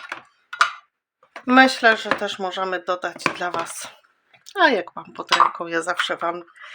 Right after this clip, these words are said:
dam, co mam. Klucze z przekazem.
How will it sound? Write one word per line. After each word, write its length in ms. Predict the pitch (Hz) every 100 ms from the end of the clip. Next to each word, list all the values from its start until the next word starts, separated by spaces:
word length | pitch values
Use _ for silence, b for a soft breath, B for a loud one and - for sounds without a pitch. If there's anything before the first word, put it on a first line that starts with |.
| B
dam, 340 | 196 240 277 277
co 180 | - 247
mam. 340 | 240 202 170 - _ _ _ _ - - - - _ - - - _ _ - - - -
Klucze 440 | - 214 - 156 - - - - - - _ _ - -
z 120 | -
przekazem. 720 | - 220 214 190 180 147 -